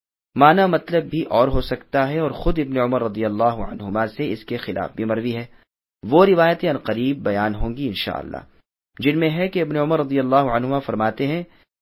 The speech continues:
کہ نہ یہ مباح ہے نہ حلال بلکہ حرام ہے۔ گویا قول یعنی جواز کا بعض فقہائے مدینہ وغیرہ کی طرف بھی منسوب ہے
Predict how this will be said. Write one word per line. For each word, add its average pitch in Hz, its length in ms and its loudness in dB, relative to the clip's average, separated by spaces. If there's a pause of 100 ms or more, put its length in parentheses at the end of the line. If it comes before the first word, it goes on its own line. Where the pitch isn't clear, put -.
(120)
کہ 131 80 2
نہ 139 80 4
یہ 160 200 4
مباح 139 400 2 (160)
ہے 175 200 -2
نہ 151 100 -4 (180)
حلال 113 280 0
بلکہ 110 280 -6 (100)
حرام 95 260 -4
ہے۔ - 180 -18 (840)
گویا 185 240 6
قول 170 420 2
یعنی 127 380 0
جواز 113 460 0
کا 151 120 -4
بعض 117 340 -2
فقہائے 113 340 -4
مدینہ 104 360 -4
وغیرہ 101 360 -4
کی 110 180 -12
طرف 85 260 -8
بھی 101 100 -8
منسوب 107 420 -4
ہے 98 140 -8